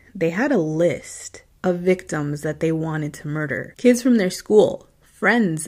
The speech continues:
of theirs. So they're recording themselves in a classroom when they should be in class, but they're, I think they're in a library, actually. But they're recording themselves,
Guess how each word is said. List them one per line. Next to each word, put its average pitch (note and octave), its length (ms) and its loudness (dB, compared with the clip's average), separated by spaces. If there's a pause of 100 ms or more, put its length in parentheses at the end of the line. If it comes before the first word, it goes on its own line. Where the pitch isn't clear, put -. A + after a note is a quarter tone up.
of C#3+ 240 -8
theirs. - 600 -12
So B3+ 220 2
they're A#3+ 180 6
recording C4 540 4
themselves G3 540 0
in E3 120 -2
a D#3+ 60 -4
classroom D3+ 800 -6
when F3 280 -4
they E3+ 100 0
should G3+ 280 2
be F#3 200 -2
in F3 380 -6
class, E3 600 0
but D#3+ 220 -4
they're, D#3+ 420 2
I F#3 80 -4
think C#4 180 2
they're F#4 140 6
in F#3 80 0
a D#3 60 -2
library, C#3 580 -4
actually. - 640 -10
But E3 720 -2 (300)
they're F#3 120 -2
recording D4 460 0
themselves, F3+ 800 0